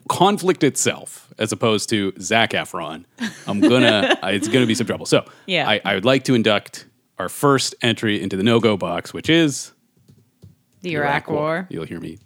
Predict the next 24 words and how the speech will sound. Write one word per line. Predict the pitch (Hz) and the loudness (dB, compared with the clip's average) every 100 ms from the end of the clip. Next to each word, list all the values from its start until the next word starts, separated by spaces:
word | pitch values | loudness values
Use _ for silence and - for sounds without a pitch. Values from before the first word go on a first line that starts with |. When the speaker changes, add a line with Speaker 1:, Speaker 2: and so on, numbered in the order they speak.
| - | -12
Speaker 1:
typing | 87 101 | -8 -6
it | 92 | -8
in. | 87 - - - | -10 -16 -16 -12
Speaker 2:
Yeah, | 156 | -12
Speaker 1:
So | - 156 | 2 4
Speaker 2:
agreed. | 170 151 139 | 4 -2 -2
Speaker 1:
here's | 226 277 277 - | 0 0 -2 -4
the | 247 | 2
second | 254 233 170 | 2 4 2
one, | 80 | 0
and | 87 | -4
this | 120 | -4
is | 123 | 0
something | 151 151 | 0 4
I | |
need | 151 147 | 2 2
a | |
little | 139 127 | 0 0
clarification | 127 123 - 117 110 107 | 0 0 0 -2 -2 -4
from, | - 87 - _ - - _ | -8 -10 -12 _ -20 -20 _
uh, | 76 80 82 | -10 -8 -4
from | 107 85 | -4 -6
you | 80 | -10
on. | 80 | -12